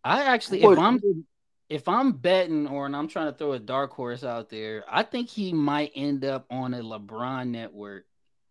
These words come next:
Speaker 1: Um, like some, 'cause right now he has, what, The Shop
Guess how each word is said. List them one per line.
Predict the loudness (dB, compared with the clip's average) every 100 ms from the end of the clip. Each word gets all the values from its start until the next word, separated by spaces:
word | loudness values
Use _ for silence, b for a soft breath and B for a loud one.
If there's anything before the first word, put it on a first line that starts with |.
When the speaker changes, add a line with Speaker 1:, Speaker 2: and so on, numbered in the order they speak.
| _
Speaker 1:
Um, | -10 -8 -10 -10 -14 -16 -20 _ _ _ _ _
like | -12 -4 -4 -4 -6
some, | -4 -4
'cause | -4 0
right | 4 4
now | 4 2
he | 2
has, | 2 4 4 4
what, | 2 0
The | -2
Shop | 2 4 4 0